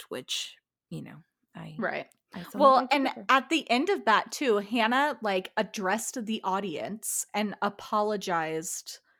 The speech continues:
Speaker 2: for basically the season. <laughs>
Speaker 1: <laughs>
Speaker 2: And I'm like, "Oh my God, Hannah, it's okay.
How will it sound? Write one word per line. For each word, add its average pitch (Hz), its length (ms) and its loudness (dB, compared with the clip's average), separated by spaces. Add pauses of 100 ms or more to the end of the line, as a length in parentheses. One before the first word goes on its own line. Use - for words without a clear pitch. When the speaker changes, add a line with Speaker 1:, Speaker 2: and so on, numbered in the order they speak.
(340)
Speaker 2:
for 220 520 4 (140)
basically 247 500 2
the 202 140 0
season. 156 720 -6
<laughs> - 80 -2 (140)
Speaker 1:
<laughs> 180 100 2 (1300)
Speaker 2:
And 381 80 10
I'm 381 120 6
like, 359 180 8
"Oh 302 100 2
my 302 200 2
God, 233 360 4
Hannah, 233 440 0
it's 226 180 -2 (100)
okay. 190 680 -2